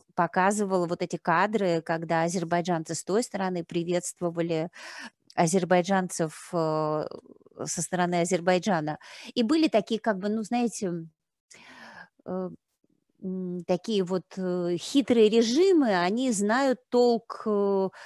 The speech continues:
ну, что ли, вот в демонстрации своей лояльности или своей силы. Они, они всегда вывешивают очень правильный флаг.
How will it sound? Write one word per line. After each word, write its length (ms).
ну, 100
что 260
ли, 260
вот 300
в 100
демонстрации 1160
своей 800
лояльности 880
или 280
своей 380
силы. 600
Они, 300
они 200
всегда 360
вывешивают 540
очень 220
правильный 400
флаг. 520